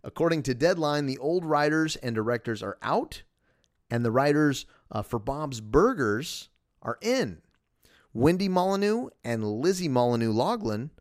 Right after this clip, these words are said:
uh, they're, they're slated to write for this thing. Who wrote for it before? Uh, Chris Wernick, I wanna say, and someone else.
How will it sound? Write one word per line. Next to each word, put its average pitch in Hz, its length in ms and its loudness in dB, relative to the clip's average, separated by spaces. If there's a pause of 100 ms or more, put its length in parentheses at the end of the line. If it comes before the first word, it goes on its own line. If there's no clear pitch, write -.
(420)
uh, 101 680 0 (120)
they're, 139 600 2
they're 139 380 -2 (320)
slated 147 500 0
to 151 100 0
write 135 360 2
for 143 100 -6
this 117 320 -2
thing. 120 360 -6 (420)
Who 143 180 -4
wrote 139 220 0
for 110 140 -2
it 104 40 -10
before? 98 380 -8
Uh, 98 140 -10 (1160)
Chris - 680 0
Wernick, 127 680 -2 (880)
I 113 60 -6
wanna 139 180 -2
say, 214 360 -6 (1400)
and 113 120 -6
someone 139 300 0
else. 131 240 0